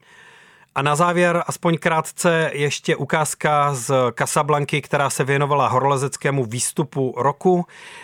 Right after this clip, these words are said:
Takhle už s předstihem označuju prvovýstup na himalajskou šestitisícovku Chumbu, kterou podnikli krom jiných hosté Casablanky Radoslav Groch, Petr Kejklíček a Juraj Koreň,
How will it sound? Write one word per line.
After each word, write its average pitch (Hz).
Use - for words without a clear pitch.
Takhle 131
už -
s 131
předstihem 143
označuju 139
prvovýstup 151
na 131
himalajskou 135
šestitisícovku 139
Chumbu, 156
kterou 139
podnikli 151
krom 117
jiných 151
hosté 143
Casablanky 143
Radoslav 127
Groch, 131
Petr 131
Kejklíček 131
a 113
Juraj 123
Koreň, 151